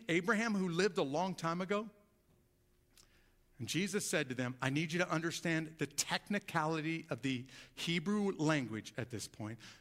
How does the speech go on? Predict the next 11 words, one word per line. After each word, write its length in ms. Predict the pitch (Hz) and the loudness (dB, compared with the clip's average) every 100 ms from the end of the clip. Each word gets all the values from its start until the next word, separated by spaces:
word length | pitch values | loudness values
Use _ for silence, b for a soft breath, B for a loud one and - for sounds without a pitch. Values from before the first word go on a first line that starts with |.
| B | B
Jesus 400 | - 180 180 196 | 0 0 2 -2
said 320 | - 175 165 | 2 0 0
to 140 | - 139 | -2 0
them, 400 | 143 139 135 - - | 2 2 -2 -8 -6
"Truly, 560 | - 190 214 214 196 - - | 0 2 4 2 0 -8 -4
I 120 | 139 | -2
tell 280 | 143 175 175 | 0 0 0
you, 220 | 131 107 - _ _ _ b b b b b - | -2 -8 -10 _ _ _ b b b b b -2
before 800 | 151 - 190 202 226 226 190 156 - | -2 0 2 4 8 6 4 -6 -2
Abraham 680 | 170 196 202 185 185 185 175 160 | 2 4 4 2 4 2 0 -2
was, 720 | 151 156 123 120 123 - | 2 2 2 -2 -4 -6